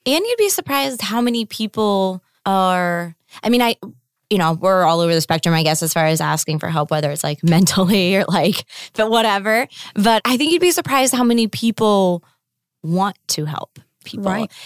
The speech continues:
Speaker 1: And so, so many people feel like they're, like, burdening somebody by asking them to help, whether it's in a business or a whatever. Like, I feel like people think, "Oh, well, they're busy. I don't wanna burden them."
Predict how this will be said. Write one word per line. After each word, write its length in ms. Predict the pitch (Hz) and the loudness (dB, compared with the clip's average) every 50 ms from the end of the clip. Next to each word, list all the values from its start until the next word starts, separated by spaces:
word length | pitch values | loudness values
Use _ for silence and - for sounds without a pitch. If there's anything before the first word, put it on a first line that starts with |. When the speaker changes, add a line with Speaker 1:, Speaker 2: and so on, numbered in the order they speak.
| - - | -8 -2
Speaker 1:
And 220 | - 208 208 208 | 0 2 2 2
so, 360 | - - 226 208 202 202 196 196 | 2 0 2 2 2 2 0 0
so 140 | 185 220 | -2 -2
many 120 | 214 214 208 | 0 0 0
people 200 | 208 202 202 196 | 0 -2 -2 -2
feel 160 | - 202 190 | -2 0 0
like 100 | 190 185 | 0 0
they're, 140 | 185 196 190 185 | 0 0 0 0
like, 180 | 175 175 175 165 156 - _ | 0 -4 -6 -10 -18 -8 _
burdening 600 | - 175 175 185 185 196 185 175 165 160 170 165 | 0 0 0 2 2 0 0 0 -2 -2 -2 -4
somebody 460 | 156 - 165 165 165 165 165 170 170 | -2 -2 -2 0 0 0 0 0 0
by 200 | 165 160 165 - | 0 0 -2 -2
asking 720 | - - - 170 170 165 - - - - 170 165 165 160 | -2 -2 0 0 0 -2 -4 -6 -6 -4 -4 -2 -4 -2
them 420 | 156 165 160 160 156 156 151 156 160 - - - - _ _ _ | 0 0 0 0 0 0 -2 -4 -6 -8 -12 -20 -20 _ _ _
to 180 | - - 185 175 | -2 0 0 0
help, 340 | 170 180 165 165 160 160 | 0 2 2 0 0 0
whether 280 | 175 165 160 160 160 160 | 0 0 0 0 -2 -2
it's 220 | 160 160 156 - | -2 -2 -4 -4
in 160 | 160 160 156 156 | -6 -4 -4 -4
a 260 | 156 151 156 156 156 - _ _ _ _ _ - | -4 -4 -4 -6 -8 -12 _ _ _ _ _ -2
business 500 | 170 170 156 170 160 160 156 156 - - | -2 0 0 -2 -2 -2 -2 -4 -4 -4
or 240 | 160 160 156 151 156 | -4 -6 -4 -4 -4
a 200 | 156 156 147 - - | -4 -6 -6 -8 -8
whatever. 760 | - 170 180 190 214 208 196 185 180 180 180 220 240 254 262 | -10 -8 -2 0 0 0 2 0 0 0 0 0 0 2 2
Like, 180 | 233 196 190 | 0 0 -2
I 60 | 190 180 | -2 -4
feel 100 | 196 190 | -4 -4
like 80 | 180 | -2
people 160 | - 190 180 | -2 -4 -2
think, 160 | - 185 175 - | -2 -4 -6 -4
"Oh, 300 | - 202 190 190 190 185 | -2 -2 0 2 0 2
well, 140 | 170 180 175 | 0 0 0
they're 120 | 180 180 | 0 0
busy. 280 | 170 180 180 170 175 170 | 2 2 0 0 0 0
I 40 | 165 | 0
don't 80 | 170 | 0
wanna 140 | 170 165 165 | -2 -2 -4
burden 340 | 156 165 165 165 165 165 160 | -2 -2 -2 -2 0 -2 -2
them." 300 | 160 160 160 156 160 | -2 -2 -2 -4 -6